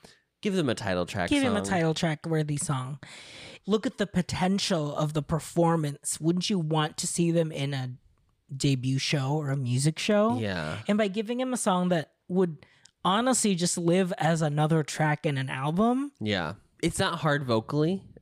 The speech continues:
Speaker 1: It doesn't feel like, like, there's a bunch of falsetto parts,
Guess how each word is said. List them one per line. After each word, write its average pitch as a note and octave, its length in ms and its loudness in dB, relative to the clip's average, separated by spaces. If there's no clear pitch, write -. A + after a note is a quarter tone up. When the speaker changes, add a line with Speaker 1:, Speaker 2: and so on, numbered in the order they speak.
Speaker 1:
It C#3 80 -2
doesn't D3+ 300 -2
feel C3 340 2
like, G2+ 200 -4
like, C3+ 240 -2
there's D#3 220 0
a D#3+ 100 2
bunch D3+ 240 -2
of D3+ 60 -6
falsetto B2+ 460 2
parts, A#2 640 -2